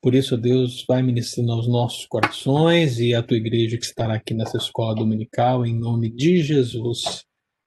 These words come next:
Amém. Amém, queridos? Eu queria passar um negócio aqui pra vocês,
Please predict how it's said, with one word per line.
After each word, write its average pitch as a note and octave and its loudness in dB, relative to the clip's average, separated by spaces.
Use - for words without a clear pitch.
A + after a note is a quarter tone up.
Amém. G2+ -4
Amém, E3+ 4
queridos? F3+ 2
Eu C3+ 0
queria F#3 6
passar A#2+ 2
um A2+ 2
negócio G#2 -2
aqui - -4
pra - -6
vocês, - -2